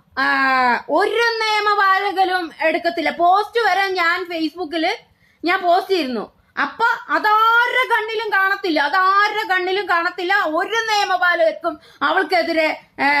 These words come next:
നിയമം നടപ്പിലാക്കാൻ പറ്റത്തില്ല. അപ്പൊ കുറച്ച് ദിവസങ്ങൾക്ക് മുന്നേ ജസ്ല മാടശ്ശേരി എന്ന് പറയുന്ന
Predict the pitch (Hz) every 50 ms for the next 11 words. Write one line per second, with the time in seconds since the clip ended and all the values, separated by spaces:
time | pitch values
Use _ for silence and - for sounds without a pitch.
0 | 285 277 262 262 233 - - _ - 262 302 330 359 381 381 381 359 359 339 339
1 | 339 339 370 359 349 320 330 330 311 302 285 214 - 202 254 254 214 202 180 156
2 | - - _ _ _ _ _ _ - - 254 254 - 349 359 403 427 440 427 -
3 | - - - _ - 285 311 339 381 - - 466 453 392 370 339 339 381 359 440
4 | 453 427 427 427 440 440 427 415 403 392 359 370 381 392 320 269 311 311 320 302
5 | - - - 392 427 427 415 392 349 320 330 339 359 392 381 370 370 370 370 381
6 | 370 381 381 349 302 277 285 302 339 349 370 359 359 359 370